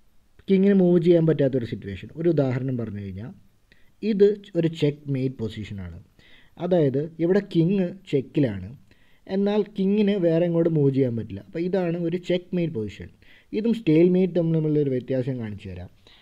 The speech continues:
ഇവിടെ ബ്ലാക്കാണ് മൂവ് ചെയ്യുന്നിരിക്കുക, ബ്ലാക്കിന് ഇവിടെ കളിക്കാൻ വേറെ മൂവ്സ് ഒന്നുമില്ല, എന്നാൽ ബ്ലാക്കിന് ചെക്ക് ഭീഷണി, അങ്ങനെ ചെക്കിൻ്റെ വേറെ ഭീഷണികളൊന്നുമില്ല. അപ്പോൾ നമുക്ക് ആദ്യം ഈ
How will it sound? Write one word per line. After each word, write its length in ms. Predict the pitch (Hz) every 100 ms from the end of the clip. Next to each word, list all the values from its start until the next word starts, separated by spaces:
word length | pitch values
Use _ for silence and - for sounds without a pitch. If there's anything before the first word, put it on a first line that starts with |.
| - - _ - 220
ഇവിടെ 260 | 202 165 151 131 123
ബ്ലാക്കാണ് 520 | 151 175 190 170 156 127
മൂവ് 120 | 120 120
ചെയ്യുന്നിരിക്കുക, 600 | 110 107 101 92 92 90 _ _ _ _ _ - 110
ബ്ലാക്കിന് 600 | 151 165 220 - 175 143 143
ഇവിടെ 180 | 135 156 131
കളിക്കാൻ 360 | 120 127 143 139
വേറെ 160 | 117 117 107
മൂവ്സ് 260 | 107 104 107
ഒന്നുമില്ല, 300 | 95 85 82 - _ _ _ _ _ _ 175
എന്നാൽ 260 | 226 226 240 269 - 147
ബ്ലാക്കിന് 1300 | 160 175 - 185 196 - _ _ _ _ - 214 202 - 196
ചെക്ക് 420 | 180 - 196 185 160
ഭീഷണി, 340 | 170 175 170 156
അങ്ങനെ 160 | 165 160 170
ചെക്കിൻ്റെ 400 | 165 202 196 190
വേറെ 140 | 156 143
ഭീഷണികളൊന്നുമില്ല. 800 | 127 123 131 123 117 104 95 92 - _ _ - _ _ _ 170
അപ്പോൾ 220 | 165 175 180 - 165
നമുക്ക് 240 | 170 202 185 160
ആദ്യം 260 | 165 156 160 -
ഈ 40 | 160